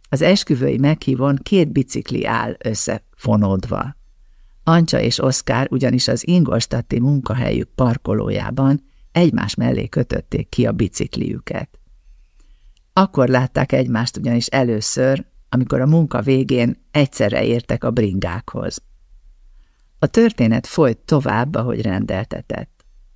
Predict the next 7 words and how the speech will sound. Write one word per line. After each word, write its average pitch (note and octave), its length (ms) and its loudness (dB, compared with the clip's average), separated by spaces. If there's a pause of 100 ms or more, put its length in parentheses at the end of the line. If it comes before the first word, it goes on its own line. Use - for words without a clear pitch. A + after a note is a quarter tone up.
(200)
Oszkár C3 680 0 (380)
gyors D3+ 420 4
helyzetfelismerését B2 1400 -2
dicséri, C3+ 480 -2
hogy A#2+ 260 -2
közölte C3+ 500 0
Ancsával, A#2+ 720 0